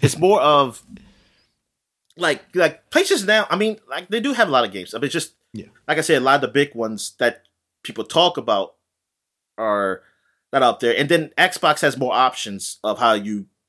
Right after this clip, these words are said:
Speaker 1: play those games
Speaker 2: Mm-hmm.
Speaker 1: that than,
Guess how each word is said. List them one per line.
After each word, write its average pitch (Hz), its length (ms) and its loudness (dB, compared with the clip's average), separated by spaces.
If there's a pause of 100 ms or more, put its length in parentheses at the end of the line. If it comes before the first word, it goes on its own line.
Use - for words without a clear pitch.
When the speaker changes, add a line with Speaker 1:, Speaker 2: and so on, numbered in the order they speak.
(240)
Speaker 1:
play 127 240 2
those 92 220 -2
games - 500 -14 (200)
Speaker 2:
Mm-hmm. 98 300 0 (680)
Speaker 1:
that 98 300 -8
than, 107 320 -2